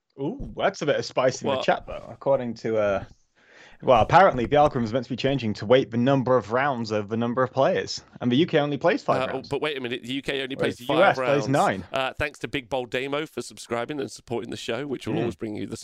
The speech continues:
Speaker 2: s-, hottest forty K
Speaker 1: We'll ha-,
Speaker 2: spice.
Speaker 1: we'll, we'll have to see, I guess. We'll, we'll have
Speaker 2: I'm
Speaker 1: to
Speaker 2: going
Speaker 1: see.
Speaker 2: to events to play Warhams, but skipping this Saturday event to play Warhams with friends. Uh, yeah, one hundred percent. Uh, like, interesting if it's changed up. So, Tom, early predictions as
Speaker 1: Mm.
Speaker 2: talking heads,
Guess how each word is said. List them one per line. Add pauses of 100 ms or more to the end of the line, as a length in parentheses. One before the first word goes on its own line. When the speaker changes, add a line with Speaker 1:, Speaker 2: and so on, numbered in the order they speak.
Speaker 2:
s-,
hottest
forty
K
Speaker 1:
We'll
ha-,
Speaker 2:
spice.
Speaker 1:
we'll,
we'll
have
to
see,
I
guess.
We'll, (220)
we'll
have
Speaker 2:
I'm
Speaker 1:
to
Speaker 2:
going
Speaker 1:
see.
Speaker 2:
to
events
to
play
Warhams,
but
skipping
this
Saturday
event
to
play
Warhams
with
friends.
Uh,
yeah, (100)
one
hundred
percent. (360)
Uh,
like,
interesting
if
it's
changed
up. (140)
So,
Tom, (460)
early
predictions
as (280)
Speaker 1:
Mm.
Speaker 2:
talking
heads,